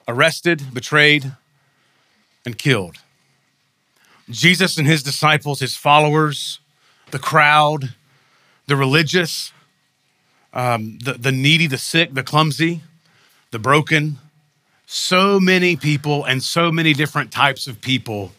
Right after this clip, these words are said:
are with Jesus as he enters Jerusalem for the final time. Now, throughout the previous ten chapters, chapter ten, I mean, chapter eleven, verse one is where we're starting.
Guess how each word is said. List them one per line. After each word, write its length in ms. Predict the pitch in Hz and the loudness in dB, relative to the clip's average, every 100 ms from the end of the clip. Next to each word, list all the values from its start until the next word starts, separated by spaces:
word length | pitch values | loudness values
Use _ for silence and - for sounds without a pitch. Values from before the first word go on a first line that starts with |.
| _ _ - | _ _ 0
are 160 | 127 | 0
with 180 | 123 120 | 0 -6
Jesus 720 | 107 123 139 131 98 90 - - _ _ | -4 0 0 -2 -10 -12 -16 -18 _ _
as 180 | 127 - | -6 -4
he 180 | 135 123 | -4 -2
enters 380 | 143 143 147 123 | -2 -2 -6 -6
Jerusalem 880 | 135 123 135 131 - 110 95 90 82 _ _ _ | -6 -2 -2 -2 -6 -8 -8 -12 -18 _ _ _
for 160 | 156 | -2
the 80 | 135 | -2
final 400 | - 127 123 113 | 0 2 2 0
time. 380 | 117 113 92 - _ _ _ _ _ _ _ _ _ - | -4 -6 -6 -14 _ _ _ _ _ _ _ _ _ 0
Now, 200 | 147 139 | 0 2
throughout 400 | 170 165 196 160 | 2 4 4 2
the 80 | |
previous 500 | 160 180 185 151 135 | 0 2 2 2 -4
ten 240 | - 196 214 | -2 0 0
chapters, 640 | - 139 123 135 143 - - | 0 0 0 -6 -8 -12 -10
chapter 320 | - 123 131 | -2 -2 -2
ten, 500 | - 151 151 156 139 139 | -4 2 4 2 -2 -4
I 20 | |
mean, 100 | 135 | -2
chapter 300 | 165 147 147 | 0 0 0
eleven, 360 | 135 160 143 | 2 2 2
verse 220 | 143 135 143 | -2 -2 -2
one 200 | 160 143 | 0 0
is 100 | 123 | -2
where 100 | 123 | -6
we're 60 | |
starting. 460 | 117 170 156 131 | -4 2 2 2